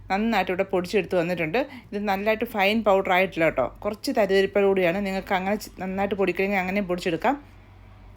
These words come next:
ഈ പൊടിച്ചെടുത്ത പൊടി ഞാൻ ആ സെയിം പാനിലേക്ക് ഇട്ട് ഒന്ന് ചൂടാക്കി എടുത്ത്, എന്തെങ്കിലും കാരണത്താൽ വെള്ളത്തിൻ്റെ എന്തെങ്കിലും ഇതുണ്ടെങ്കിൽ പെട്ടെന്ന് അത് ചീത്തയായിപ്പോവും. അതുകൊണ്ടാണ് just ഒന്ന് ചൂടാക്കി എടുത്തിട്ടുണ്ട്. ഇതുണ്ട്, നന്നായിട്ട് പൊടിഞ്ഞ്, പൊടിഞ്ഞ് വന്നിട്ടുണ്ട്. ഇനി നമുക്കിത് ചൂടാറി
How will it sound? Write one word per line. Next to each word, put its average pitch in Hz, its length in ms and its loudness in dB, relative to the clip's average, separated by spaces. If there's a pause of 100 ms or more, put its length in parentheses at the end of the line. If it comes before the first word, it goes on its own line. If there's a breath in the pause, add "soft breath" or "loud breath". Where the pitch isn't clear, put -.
(140)
ഈ 247 120 2
പൊടിച്ചെടുത്ത 233 460 0
പൊടി 208 140 2 (100)
ഞാൻ 196 140 4
ആ 208 60 2 (100)
സെയിം 190 240 2
പാനിലേക്ക് 185 460 2
ഇട്ട് 233 140 2 (460 loud breath)
ഒന്ന് 220 200 2
ചൂടാക്കി 196 500 2
എടുത്ത്, 165 200 0 (320)
എന്തെങ്കിലും 190 420 2
കാരണത്താൽ 185 460 -2
വെള്ളത്തിൻ്റെ 185 440 0
എന്തെങ്കിലും 175 360 -4 (320 loud breath)
ഇതുണ്ടെങ്കിൽ 190 460 -2
പെട്ടെന്ന് 180 300 0
അത് 190 80 -2 (300)
ചീത്തയായിപ്പോവും. 190 640 0 (120)
അതുകൊണ്ടാണ് 208 380 0 (120)
just 208 220 -4
ഒന്ന് 208 200 0
ചൂടാക്കി 190 480 2
എടുത്തിട്ടുണ്ട്. 170 400 -2 (1120 loud breath)
ഇതുണ്ട്, 180 300 -4
നന്നായിട്ട് 202 440 0
പൊടിഞ്ഞ്, 196 360 0 (100)
പൊടിഞ്ഞ് 196 280 0
വന്നിട്ടുണ്ട്. 170 400 0 (340)
ഇനി 247 100 4 (100)
നമുക്കിത് 196 400 -2
ചൂടാറി 190 380 2